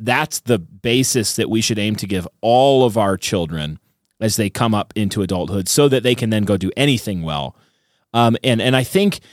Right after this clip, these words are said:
even though I don't necessarily know, I don't know if they would say, like, everyone should get this degree, like, versus going into a trade at eighteen. I, I s-,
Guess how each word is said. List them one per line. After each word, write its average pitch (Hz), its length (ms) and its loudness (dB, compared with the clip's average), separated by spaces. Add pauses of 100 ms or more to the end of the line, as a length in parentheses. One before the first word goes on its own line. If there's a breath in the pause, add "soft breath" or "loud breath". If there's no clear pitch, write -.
(300 soft breath)
even 247 280 2
though 170 200 2
I 156 120 2
don't 202 180 2
necessarily 139 640 2
know, 107 400 2 (880)
I 160 100 2
don't 175 100 2
know 151 80 2
if 113 80 0
they 123 140 2
would 113 140 2
say, 110 160 0
like, 101 200 -4
everyone 104 360 0
should 95 160 -6
get - 140 -6
this - 180 -6
degree, 90 500 -6
like, - 280 -10
versus 98 500 -6
going 110 280 2
into 101 140 0
a 92 60 -4
trade 95 300 -4
at 87 80 -4
eighteen. 85 480 -6 (360 soft breath)
I, 147 160 -2
I 151 100 0
s-, - 220 -4